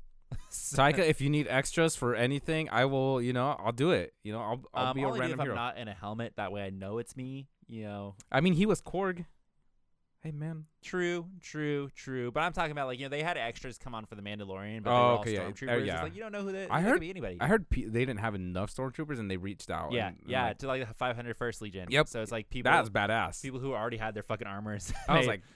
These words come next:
Speaker 1: It's like, "Yeah, yeah, I'll come by." It's like, "Oh, I got my armor in the back." It's
Speaker 2: What's
Speaker 1: like, "Let me
Speaker 2: that?"
Speaker 1: just swing
Speaker 2: "Oh,
Speaker 1: by."
Speaker 2: yeah, it's, it's in my trunk right now. Wh-, when do you need me? Thirty minutes? I'm there.
Speaker 1: Yeah, that's super cool. That's, that's the way it should be.
Speaker 2: Yeah. I love that. That, that kind of fan service is really good.
Speaker 1: Yeah. I didn't end up seeing Birds of Prey,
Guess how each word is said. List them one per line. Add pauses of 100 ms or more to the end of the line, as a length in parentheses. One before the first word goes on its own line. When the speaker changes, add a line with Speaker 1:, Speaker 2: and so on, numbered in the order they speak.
(300)
Speaker 1:
It's
like,
"Yeah,
yeah,
I'll
come
by." (120)
It's
like,
"Oh,
I
got
my
armor
in
the
back."
It's
Speaker 2:
What's
Speaker 1:
like,
"Let
me
Speaker 2:
that?"
Speaker 1:
just
swing
Speaker 2:
"Oh,
Speaker 1:
by."
Speaker 2:
yeah,
it's,
it's
in
my
trunk
right
now.
Wh-,
when
do
you
need
me?
Thirty
minutes? (160)
I'm
there.
Speaker 1:
Yeah,
that's
super
cool. (920)
That's,
that's
the
way
it
should
be. (220)
Speaker 2:
Yeah. (460)
I
love
that. (200)
That,
that
kind
of
fan
service
is
really
good.
Speaker 1:
Yeah. (180)
I
didn't
end
up
seeing
Birds
of
Prey,